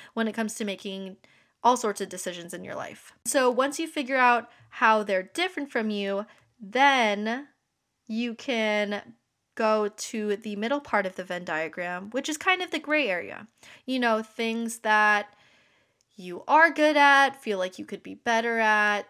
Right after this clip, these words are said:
things that you are terrible at, but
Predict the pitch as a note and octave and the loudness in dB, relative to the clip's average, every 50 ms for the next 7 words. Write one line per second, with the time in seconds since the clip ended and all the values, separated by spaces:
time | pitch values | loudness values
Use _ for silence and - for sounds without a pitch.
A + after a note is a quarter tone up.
0 | _ - G#3 F#3+ F#3 F#3 F#3 F#3 F#3 - - - F#3+ F#3 F3+ F3+ F3 F3 - - | _ -10 -10 -8 -8 -10 -14 -16 -16 -14 -8 -4 0 0 2 2 0 0 -4 -8
1 | G3+ F#3 F#3 F#3 F3+ F3+ E3+ E3+ E3 - F#3 F3+ E3+ - - - A3 G#3 A3 A#3 | -12 -12 -12 -12 -10 -10 -8 -8 -6 -6 -6 -8 -8 -8 -4 2 2 4 4 4
2 | A#3 A3+ A3+ A3 A3 A3+ G#3+ G#3+ G#3+ G#3+ G#3 G3+ G3+ - - F#3+ F3+ E3+ D#3+ D#3 | 2 0 0 0 2 4 6 6 6 6 4 2 0 -6 -6 -4 -2 -2 -4 -4
3 | D3+ | -6